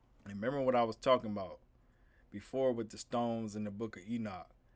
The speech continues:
the, the, uh, the stones and stuff like that. So there's that. And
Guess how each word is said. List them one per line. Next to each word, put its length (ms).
the, 100
the, 120
uh, 540
the 60
stones 680
and 100
stuff 300
like 220
that. 240
So 420
there's 280
that. 300
And 580